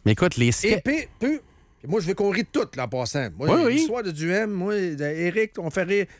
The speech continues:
Speaker 2: On
Speaker 1: Mais
Speaker 2: rit
Speaker 1: soyez drôle.
Speaker 2: on, c'est ça, exactement, on rit de toi. Moi, j'aurais fait quelque chose avec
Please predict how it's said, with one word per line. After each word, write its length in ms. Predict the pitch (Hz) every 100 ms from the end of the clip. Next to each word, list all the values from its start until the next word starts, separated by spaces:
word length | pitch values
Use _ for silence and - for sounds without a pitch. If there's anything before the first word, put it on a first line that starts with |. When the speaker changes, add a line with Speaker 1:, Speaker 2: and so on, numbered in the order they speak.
| _ _
Speaker 2:
On 140 | - 185
Speaker 1:
Mais 80 |
Speaker 2:
rit 80 | 190
Speaker 1:
soyez 280 | - 139 208
drôle. 340 | 202 285 339 190
Speaker 2:
on, 200 | 196 220 - 151
c'est 200 | 139 196
ça, 80 | 240
exactement, 400 | 185 196 208 190
on 80 |
rit 100 | 170
de 60 | 185
toi. 140 | 226 220 _ _ _
Moi, 200 | 160 233
j'aurais 220 | 175 151
fait 200 | 143 190 -
quelque 180 | 151
chose 220 | - 196 139
avec 300 | 123 151